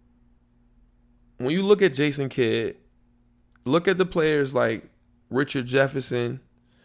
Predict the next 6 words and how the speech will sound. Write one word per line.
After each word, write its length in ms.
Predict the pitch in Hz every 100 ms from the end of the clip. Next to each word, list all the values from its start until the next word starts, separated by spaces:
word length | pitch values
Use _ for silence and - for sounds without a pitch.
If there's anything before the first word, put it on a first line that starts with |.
| _ _ -
look 160 | 127
at 140 | 135 120
players 380 | 139 131 123
like 380 | 123 117 117 110 - _ _ _ _ -
Kenyon 380 | - 160 147 139
Martin. 560 | 135 135 123 123 143